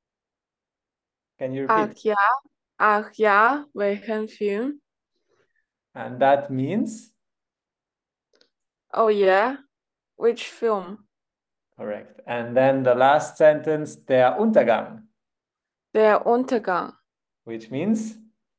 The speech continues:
Speaker 2: Der Untergang.
Speaker 1: And in English?
Speaker 2: The downfall.
Speaker 1: <laughs> Yes, correct. All right,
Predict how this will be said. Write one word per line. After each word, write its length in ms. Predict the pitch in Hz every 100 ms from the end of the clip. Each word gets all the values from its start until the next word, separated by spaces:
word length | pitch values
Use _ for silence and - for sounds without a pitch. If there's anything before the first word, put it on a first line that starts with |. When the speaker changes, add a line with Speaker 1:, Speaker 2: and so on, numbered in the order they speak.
| _ _ _ _ _ _ -
Speaker 2:
Der 220 | 220 202
Untergang. 680 | 233 233 - 233 185 170 - _ _ _ _ -
Speaker 1:
And 180 | 113 113
in 100 | 110
English? 480 | 123 143 - - - _ _ _ _ _ _ _ _ _ _
Speaker 2:
The 80 | 147
downfall. 800 | - 214 226 220 185 165 - _
Speaker 1:
<laughs> 60 | -
Yes, 840 | 139 127 139 135 123 120 107 107 -
correct. 540 | 113 107 98 - - _ _ _ _ _ _
All 140 | 127 131
right, 320 | 131 113